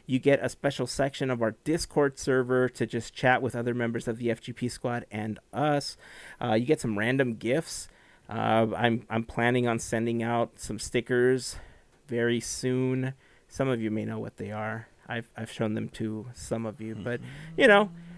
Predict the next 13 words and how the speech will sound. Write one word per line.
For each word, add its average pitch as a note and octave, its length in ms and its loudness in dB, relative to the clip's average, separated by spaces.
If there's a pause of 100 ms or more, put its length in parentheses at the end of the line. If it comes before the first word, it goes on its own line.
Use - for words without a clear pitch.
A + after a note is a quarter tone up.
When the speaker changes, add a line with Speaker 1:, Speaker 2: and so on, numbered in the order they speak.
(120)
Speaker 1:
we F#3 100 8
thought E3 240 10
it D#3 100 12
would C#3 140 4
be C#3 120 2
fun B2+ 320 6
to C3+ 120 2
make A#2+ 220 2
the A#2 100 0
sticker, B2 500 0
and B3+ 220 4
we D#4 100 8
did. A#3 460 6